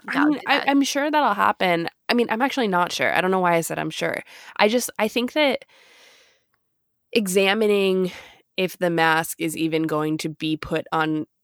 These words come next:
Speaker 2: Ben Solo's <laughs> face is,
Speaker 1: <laughs>
Speaker 2: is actually a viable question, and it's not one that I would have thought, like, even two months ago with, with just speculating,
Speaker 1: Mm-hmm.
Speaker 2: you know?
Speaker 1: Yeah,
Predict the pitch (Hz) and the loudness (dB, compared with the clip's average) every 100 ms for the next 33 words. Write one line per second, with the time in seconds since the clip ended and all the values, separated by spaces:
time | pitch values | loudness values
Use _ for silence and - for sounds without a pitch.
0 | _ _ _ - 165 165 156 156 - 151 | _ _ _ -10 -4 -2 0 -2 -2 0
1 | 160 156 156 170 - 233 233 233 - - | 0 0 0 -2 -4 -2 0 0 0 -2
2 | - 208 196 202 226 190 190 - - - | 0 0 4 4 4 0 -10 -18 -20 -20
3 | - - 196 185 185 190 - 214 202 180 | -2 4 4 6 6 6 2 0 2 0
4 | - 165 165 160 160 160 - 160 - 160 | 0 0 4 4 4 0 -2 -4 -2 -4
5 | 160 165 165 - 165 165 - 165 160 160 | -2 -2 -4 0 4 4 2 0 2 2
6 | 156 151 151 151 151 - - 147 143 - | 2 0 0 -2 -2 -4 -2 -2 -2 -6
7 | _ _ _ _ _ _ 156 156 156 147 | _ _ _ _ _ _ -6 -4 -4 -4
8 | 147 143 127 165 - 170 156 151 - 156 | -2 -4 -6 -10 -4 -2 0 -2 -4 -6
9 | 156 156 156 - - 160 147 139 - - | -4 -6 -10 -10 -6 -6 -4 -8 -6 -8
10 | - 71 64 113 185 - _ - 214 208 | -6 -6 -6 -8 -12 -16 _ -6 -2 -2
11 | 190 180 165 160 160 165 _ _ _ _ | -4 -2 0 0 0 -6 _ _ _ _
12 | _ - 202 185 | _ -4 0 0